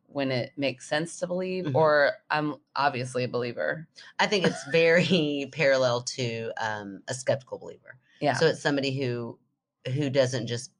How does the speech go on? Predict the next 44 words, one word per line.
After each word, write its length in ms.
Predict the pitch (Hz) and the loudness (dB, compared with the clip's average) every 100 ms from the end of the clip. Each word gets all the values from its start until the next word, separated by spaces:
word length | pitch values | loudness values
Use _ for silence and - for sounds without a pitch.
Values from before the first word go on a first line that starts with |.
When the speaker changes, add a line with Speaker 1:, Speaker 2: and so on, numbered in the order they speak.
| - | -8
Speaker 2:
bel-, 200 | 127 117 | -8 -2
I 180 | 156 165 | 2 2
think 200 | 170 147 | 2 -2
it's, 160 | 127 - _ - | -4 -8 _ -8
it's 120 | 156 | -6
probably 280 | - 165 135 | -2 -2 -2
very 180 | 123 117 | -4 -6
similar 320 | - 107 107 | -8 -10 -10
to 120 | - | -6
you. 60 | 151 | -2
Speaker 1:
Uh, 280 | 160 160 156 - | 0 2 0 0
I 140 | 180 | 0
took 200 | 190 180 | 0 -2
it 100 | 143 | 2
as, 420 | 131 131 127 - _ _ _ _ _ - | 4 4 0 -10 _ _ _ _ _ -4
obviously 440 | 139 123 76 - 80 | -2 -2 -6 -4 -4
I'm 80 | |
a 80 | 113 | -4
believer. 420 | - 76 - 143 131 _ _ _ - | -6 -8 -6 -10 -10 _ _ _ -2
Uh, 140 | 165 165 | 0 4
logically. 640 | 175 160 156 - 139 135 185 135 | 4 4 0 2 2 4 2 2
Speaker 2:
<laughs> 140 | 127 | 2
Logically 1200 | 214 233 170 190 208 156 170 - 151 139 135 131 127 - | 4 2 2 2 2 2 -2 -2 -2 0 0 -2 -4 -4
a 120 | 120 | -4
believer. 680 | 120 113 110 98 90 87 131 | -2 -6 -6 -6 -6 -4 0
Speaker 1:
Who 60 | 170 | 4
Speaker 2:
That's 240 | 180 190 | 4 6
Speaker 1:
wouldn't 200 | 180 170 | 4 4
be? 40 | 147 | 2
Speaker 2:
hilarious. 360 | 127 127 185 - | 2 2 0 -4
<laughs> 80 | - | -2
I 160 | - 214 | 0 0
did 220 | 220 196 | -4 -4
not 200 | 180 165 | -4 -2
take 160 | 156 143 | -2 0
it 40 | |
that 160 | 120 110 | 0 0
way, 160 | 95 92 | -2 -4
but 120 | 131 | -2
that's 240 | 190 - | 0 2
funny. 220 | - - 208 | 2 4 2
Speaker 1:
<laughs> 640 | - 180 - - _ - | 2 -8 -10 -20 _ 0
Speaker 2:
Oh, 320 | 175 156 143 131 | 2 2 0 -6
cute. 280 | - 123 | -8 -8